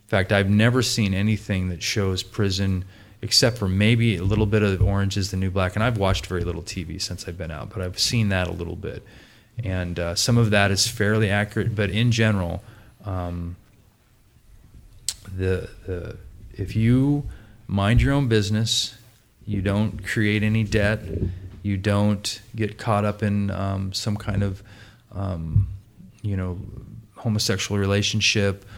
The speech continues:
Um, not that there's anything wrong with that, and guys do it in prison with,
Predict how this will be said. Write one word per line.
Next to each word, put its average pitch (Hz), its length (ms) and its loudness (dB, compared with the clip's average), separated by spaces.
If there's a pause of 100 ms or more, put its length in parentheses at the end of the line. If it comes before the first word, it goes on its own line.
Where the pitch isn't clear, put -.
(500)
Um, 92 540 -6
not 98 160 0
that 98 120 -4
there's 98 200 0
anything 101 280 2
wrong 101 280 4
with 117 160 2
that, 117 320 0
and 95 180 -4
guys 95 280 -2
do 110 160 2
it 104 100 0
in 117 100 0
prison 110 500 0
with, 95 400 -2